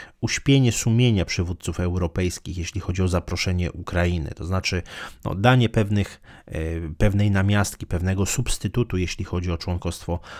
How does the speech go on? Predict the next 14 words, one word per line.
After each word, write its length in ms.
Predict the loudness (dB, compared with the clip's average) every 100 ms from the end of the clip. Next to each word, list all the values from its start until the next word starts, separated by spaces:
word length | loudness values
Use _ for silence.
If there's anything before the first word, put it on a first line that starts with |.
| -16 -8
e, 160 | -4 -2
w 80 |
Unii 200 | 0 2
Europejskiej, 840 | 2 2 0 0 -2 -2 0 0 -2 -8 -18 -10
mm, 460 | -6 -4 -2 -2 0
w 40 |
ramach 320 | 2 2 0
takiego, 380 | -4 -4 -2 0
no, 80 | 0
można 200 | -2 -4
powiedzieć, 320 | -4 -4 0
moralnego 680 | 2 4 4 4 2 2 0
wsparcia 600 | -4 0 2 2 0 -2
dla 240 | -2 -2